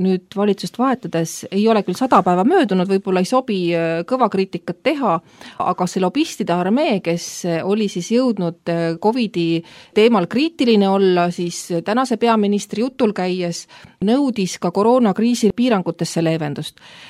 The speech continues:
Ja sellega ka uus valitsus kohe lagedale tuli. Oleme kuulnud vastupidiseid väiteid, justkui vana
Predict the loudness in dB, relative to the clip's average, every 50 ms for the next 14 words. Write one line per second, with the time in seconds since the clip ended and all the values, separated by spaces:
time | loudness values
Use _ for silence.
0 | -18 _ -4 -2 0 2 4 4 4 2 2 2 2 4 4 4 4 2 2 2
1 | 2 2 2 0 -4 -8 -12 -6 -4 -4 -2 0 0 0 0 0 0 -2 -4 -4
2 | -6 -4 -2 -2 0 0 -2 -4 -8 -10 -14 _ -20 -20 -20 -20 -20 -20 -20 -20
3 | -14 -4 0 4 4 4 4 4 2 2 2 2 2 2 0 -2 -2 -4 -8 -6
4 | -6 -6 -4 -4 -2 -2 0 -2 -2 -2 -4 -6 -4 -4 -6 -6 -4 -2 0 2
5 | 2 4 2